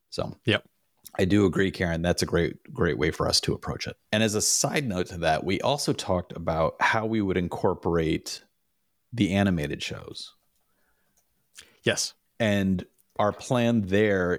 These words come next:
Speaker 1: is to do, I forget now what we planned around doing. What were we
Speaker 2: We
Speaker 1: gonna
Speaker 2: plan
Speaker 1: do?
Speaker 2: to,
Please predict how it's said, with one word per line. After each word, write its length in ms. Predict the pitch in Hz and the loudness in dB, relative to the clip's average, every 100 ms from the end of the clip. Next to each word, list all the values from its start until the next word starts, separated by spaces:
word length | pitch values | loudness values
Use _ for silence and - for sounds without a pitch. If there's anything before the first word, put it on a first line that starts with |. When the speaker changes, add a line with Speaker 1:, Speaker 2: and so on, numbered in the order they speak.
| - | 0
Speaker 1:
is 340 | 101 95 - | 4 4 2
to 140 | - 98 | 0 0
do, 800 | 92 98 95 95 92 90 87 - _ _ _ _ _ _ _ 107 | 2 4 6 6 4 2 0 -6 _ _ _ _ _ _ _ -4
I 60 | |
forget 400 | - 117 113 117 | 0 0 0 -2
now 180 | 104 98 | -2 0
what 300 | 90 101 - | 2 0 0
we 80 | 98 | -4
planned 400 | - 101 87 82 | -2 0 0 0
around 280 | 78 80 80 | -4 -4 -2
doing. 280 | 85 65 | -4 -4
What 440 | 87 85 85 92 - | -6 -2 2 2 2
were 140 | 95 | 6
we 60 | 123 | 6
Speaker 2:
We 80 | 123 | 6
Speaker 1:
gonna 140 | - | 4
Speaker 2:
plan 160 | 135 143 | 2 2
Speaker 1:
do? 60 | |
Speaker 2:
to, 200 | 110 - | 0 -4